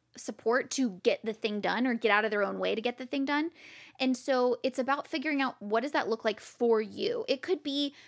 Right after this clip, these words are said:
just creating some type of system or C R M, um, with your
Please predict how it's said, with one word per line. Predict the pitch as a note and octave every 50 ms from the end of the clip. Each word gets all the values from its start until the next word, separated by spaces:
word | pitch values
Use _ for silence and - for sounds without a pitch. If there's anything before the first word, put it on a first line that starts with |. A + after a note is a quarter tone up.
| _ -
just | C#4+ C4+ -
creating | - - D4 C#4 C4 C4 C4 B3+ B3+
some | - - B3 B3
type | B3+ B3 A#3
of | A3+ A3+
system | - A#3 A#3 A#3 - A#3+ A3+ A3+
or | G#3 G#3+
C | - - - B3
R | A3+ G#3+ G#3
M, | G#3+ G#3+ A3+ A3 G#3+ G#3 G#3 - - - _ _ _ _ _ -
um, | A3 G#3 G3 G3 G3+ -
with | - G#3 A3 G#3+ - -
your | A3+ G#3+ G#3+ G#3 G3+ F#3+